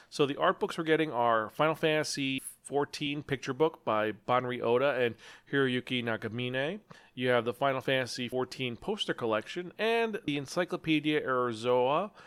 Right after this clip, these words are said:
which is the world of Final Fantasy fourteen. Yeah, a lot of Final Fantasy art books. Now for the mangas, we have Sino Alice by Yokotaro Takuda Aoki, Himiki, and Gino. And this is a game adaptation manga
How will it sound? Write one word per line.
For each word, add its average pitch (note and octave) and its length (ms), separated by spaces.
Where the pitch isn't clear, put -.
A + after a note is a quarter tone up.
which - 100
is A#2+ 100
the A#2+ 100
world B2+ 360
of A#2+ 100
Final A2 300
Fantasy G#2+ 500
fourteen. G#2 760
Yeah, G#2+ 200
a G2+ 60
lot B2 220
of - 60
Final B2+ 260
Fantasy A#2+ 480
art A2+ 200
books. - 280
Now A2+ 160
for B2 100
the A#2 100
mangas, D#3 680
we C3 140
have B2 260
Sino D3 340
Alice A2+ 340
by A2 340
Yokotaro B2 840
Takuda B2 600
Aoki, A#2+ 420
Himiki, B2+ 640
and B2 220
Gino. B2 480
And C3+ 100
this D#3+ 120
is F3 80
a D#3 80
game D3+ 340
adaptation C#3 720
manga G2 460